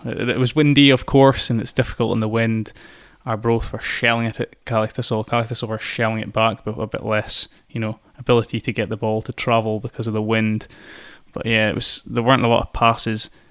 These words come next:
sticking, and then obviously the second half there was, it descended in a bit of a farce with sendings off, injuries, um,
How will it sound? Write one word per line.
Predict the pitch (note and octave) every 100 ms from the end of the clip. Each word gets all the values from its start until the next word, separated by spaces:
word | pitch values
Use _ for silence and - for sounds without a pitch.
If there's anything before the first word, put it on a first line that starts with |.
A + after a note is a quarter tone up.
| _ _
sticking, | - - - - C3 - B2 A#2 A2+ A2+
and | - A2+ A2
then | A2 G#2+ G#2+ A2
obviously | G#2+ A2 G#2+
the | G#2+
second | B2 A2 A2+
half | - A2+ A2 - -
there | G#2+
was, | G#2+ G#2+ - A#2+
it | A#2+
descended | - A#2+ A2 G#2+
in | G#2+
a | A2+
bit | A2+
of |
a | A2
farce | - A#2 A2+ -
with | A#2+ - - - - -
sendings | - A#2+ A2+ A2+ A2+ A#2
off, | A2+ A2+ - - - - - - -
injuries, | B2 B2 A#2 A2+ A2+ A2 G#2 - - -
um, | A2 G#2+ G#2+ A2+